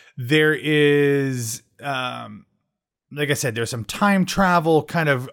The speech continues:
alternate timeline things going on that was fun. It kind of felt like a book that I would have read that might have been by Rebecca Searle or something like that.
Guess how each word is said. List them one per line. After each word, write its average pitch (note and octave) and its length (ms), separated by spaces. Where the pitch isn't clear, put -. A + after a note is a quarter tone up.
alternate D3 520
timeline D#3+ 880
things D#3 380
going C#3 340
on C3+ 560
that B2 800
was C#3 380
fun. F#3 420
It E3 60
kind D#3+ 220
of C3+ 60
felt C#3+ 360
like C3+ 180
a B2+ 60
book C3 300
that C3+ 160
I B2+ 120
would B2+ 180
have A#2 180
read A#2+ 640
that A#2 260
might A#2 200
have A2 100
been A#2 180
by A2+ 120
Rebecca A2+ 400
Searle A2 420
or A2 120
something A#2 340
like G#2+ 220
that. A2 320